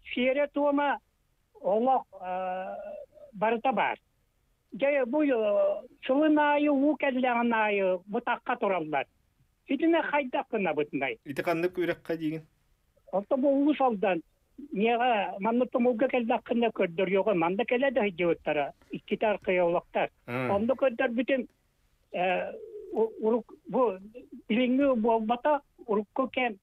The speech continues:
Speaker 1: бия карайын ди. О ка карай бу җаннар була сине томы, э, тутушпадылар була саста җаннар инде. Аннара да дуар буттыра. Онтан я куттал бар. Я бу җаннар бүтән бия кайда карая бу?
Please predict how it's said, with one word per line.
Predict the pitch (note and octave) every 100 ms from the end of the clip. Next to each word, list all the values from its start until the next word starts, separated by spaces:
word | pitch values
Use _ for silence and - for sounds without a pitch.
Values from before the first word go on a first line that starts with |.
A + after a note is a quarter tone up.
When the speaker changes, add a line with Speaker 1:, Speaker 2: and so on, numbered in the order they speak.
| _ _
Speaker 1:
бия | - G#3 G#3+ G#3+
карайын | G3+ F3+ D#3+ D3 C#3
ди. |
О | C#3+ B3
ка | - A#3+ A#3+
карай | C4 B3+ B3+
бу | A#3
җаннар | A3+ B3+ B3 B3 A#3+
була | B3 A#3+ A3
сине | - A3 B3+
томы, | - A#3 A#3 C#3+ - _ _ _ _ _
э, | D#3+ E3+ E3 D#3+ D3+ D3+ D3+ - _ -
тутушпадылар | C4 C4+ - C4+ C4 C4 C#4
була | B3 C#4 C#4 C4+ -
саста | G3+ - - A3+
җаннар | A3 A3 G#3+
инде. | G#3 G#3 G#3 - _ _
Аннара | F3+ F#3 G3+ A3
да | G#3+ G#3
дуар | F#3+ G3+ F#3 D#3
буттыра. | D#3+ - F3 F3 - _ _ _ _ _
Онтан | F#3+ A3 - D4 D4 B3
я | B3 B3
куттал | - B3+ - - A#3+ A#3
бар. | G#3 G#3 G#3 - _ _ _
Я | F#3+ A3
бу | C#4
җаннар | C4 C#4+ C#4 C4
бүтән | C4 C#4
бия | B3 A#3+
кайда | C4 B3 A3 D4 -
карая | A3+ G#3+ E3+
бу? | D3+